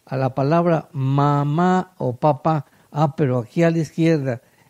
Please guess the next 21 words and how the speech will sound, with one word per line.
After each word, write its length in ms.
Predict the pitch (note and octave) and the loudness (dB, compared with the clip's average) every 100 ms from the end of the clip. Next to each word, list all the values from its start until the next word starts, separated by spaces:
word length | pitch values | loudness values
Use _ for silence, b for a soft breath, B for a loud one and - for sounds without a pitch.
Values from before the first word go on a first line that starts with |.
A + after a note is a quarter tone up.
| - | -6
está 380 | C#3 B2+ - D3+ | -4 -4 -2 -2
una 200 | D3+ C3 | 0 -2
mariposa, 760 | B2 A#2+ A#2 E3+ F#3+ E3+ F3+ | -2 -4 -2 0 2 0 -2
o 140 | D3+ | -4
aquí 180 | B2 - | -6 -4
a 60 | D3 | -2
la 100 | C#3+ | -2
derecha 360 | B2+ C#3 C3+ | -2 -4 -4
está 200 | B2+ - | -8 -6
un 160 | C#3 C3+ | -8 -4
avión 460 | A#2+ A#2 D#3+ E3 C#3+ | -2 0 0 0 -2
o 60 | |
algo", 180 | E3 F3+ B B B | -2 -2 B B B
se 300 | - G#3 F#3+ | -4 0 2
distrajo 760 | F#3 - - B3+ C#4+ - G#3+ | 0 -4 -6 -4 -4 -6 -6
ya 320 | F#3+ A3+ B3+ | -4 -6 -6
con 180 | - F#3+ | -4 -2
lo 140 | E3+ | -2
que 120 | D3+ D3+ | -2 -6
está 260 | - G3 | -4 -4
leyendo 680 | G3 F3+ E3+ G3 G3+ D#3+ C#3 | -2 -2 -2 -4 -4 -4 -6